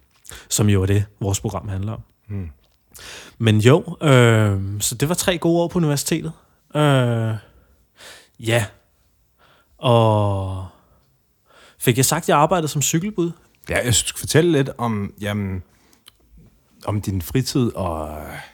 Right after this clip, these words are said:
Speaker 2: ja, hvad du arbejder med, og
Speaker 1: Altså, jeg arbejdede som cykelbud tilbage i to tusind og tretten, da jeg også lavede det der Klub Torsdag.
Speaker 2: Mm.
Speaker 1: Men så blev jeg fyret, og så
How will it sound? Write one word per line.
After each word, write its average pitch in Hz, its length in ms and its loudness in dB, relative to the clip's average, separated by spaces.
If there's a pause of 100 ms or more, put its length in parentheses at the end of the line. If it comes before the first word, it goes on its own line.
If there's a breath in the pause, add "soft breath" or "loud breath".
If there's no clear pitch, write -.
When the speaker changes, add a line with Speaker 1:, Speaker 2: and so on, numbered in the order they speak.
(240 loud breath)
Speaker 2:
ja, 107 200 0 (460)
hvad 101 100 -4
du 95 100 -4
arbejder 104 440 0
med, 98 320 -2
og 80 380 -8
Speaker 1:
Altså, 123 160 0
jeg 139 120 0
arbejdede 160 340 2
som 135 120 -4
cykelbud 135 420 0
tilbage 123 240 -2
i 131 40 0
to 131 140 -4
tusind 120 180 -8
og 120 60 -10
tretten, 98 400 -6 (800)
da 110 140 2
jeg 101 100 0
også 101 260 -4
lavede 104 220 0
det 104 120 -8
der - 100 -8
Klub - 220 -10
Torsdag. - 380 -8 (180)
Speaker 2:
Mm. 107 80 -6 (280)
Speaker 1:
Men 117 60 -2
så 120 100 4
blev 120 140 0
jeg 104 80 0
fyret, 135 340 2
og 120 100 -4
så 123 140 2